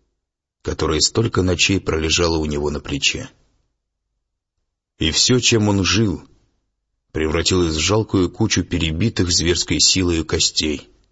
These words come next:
опознать которую можно было только по сломанному в детстве мизинцу на левой руке. Сергей отупел от горя и выпитого. Опустевшая бутылка виски валялась на полу.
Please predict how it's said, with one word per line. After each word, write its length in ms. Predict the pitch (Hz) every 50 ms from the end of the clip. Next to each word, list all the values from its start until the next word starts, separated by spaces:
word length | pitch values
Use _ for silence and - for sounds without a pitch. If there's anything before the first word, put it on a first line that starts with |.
| _ _ _ _ _ _ _ _ _ _ _ _ _ _ _ _ _ _ _
опознать 520 | - 78 76 - 87 80 90 117 131 -
которую 440 | - 107 98 - 107 107 101 101 95
можно 300 | 92 98 98 92 90 87
было 240 | 85 87 92 90 85
только 340 | - 87 87 82 - - 85
по 140 | - 78 80
сломанному 600 | - - - 110 117 104 92 87 85 78 76 76
в 80 | 73
детстве 520 | 73 - 110 110 - - - - 80 - - - - _ _ _ _ _ _ _ _ _ _
мизинцу 600 | 82 90 95 85 78 82 101 104 92 - - 87
на 140 | 82 78 78
левой 260 | 78 78 73 71 76
руке. 380 | 76 73 69 - - - - - _ _ _ _ _ _ _ _ _ _ _ _ _ _ _ _ _ _ _ _ _ _ _ _ _ _
Сергей 520 | - - - 90 80 78 80 95 117 117
отупел 600 | - - - 98 - - 104 92 - 98 92 80 78
от 140 | 78 71 104
горя 400 | 107 98 101 95 98 92 82 - - _ _ -
и 100 | 90 90
выпитого. 520 | 85 90 82 - 71 67 - 78 69 67 - - _ _ _ _ _ _ _ _ _ _ _ _ _ _ _ _ _ _ _ _ _ _
Опустевшая 640 | - 82 - 90 - - - 143 135 - - 117 104
бутылка 420 | 95 98 92 113 110 95 - 98
виски 420 | 85 82 90 104 - - - - 95
валялась 440 | 87 85 78 80 80 80 80 -
на 100 | - 80
полу. 380 | 76 - 73 71 73 73 67 -